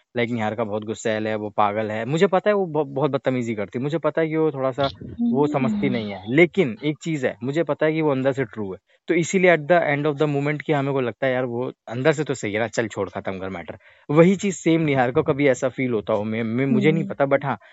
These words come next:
Speaker 1: हमारी लड़ाई जो है वो खत्म हो जाती है। लेकिन
Speaker 2: राइट।
Speaker 1: अगर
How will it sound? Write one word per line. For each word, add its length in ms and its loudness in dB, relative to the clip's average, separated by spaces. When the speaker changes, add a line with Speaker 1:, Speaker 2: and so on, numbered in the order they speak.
Speaker 1:
हमारी 300 4
लड़ाई 440 2
जो 140 0
है 60 6
वो 100 -4
खत्म 320 -2
हो 220 -2
जाती 320 -8
है। 100 -10
लेकिन 200 2
Speaker 2:
राइट। 140 0
Speaker 1:
अगर 100 2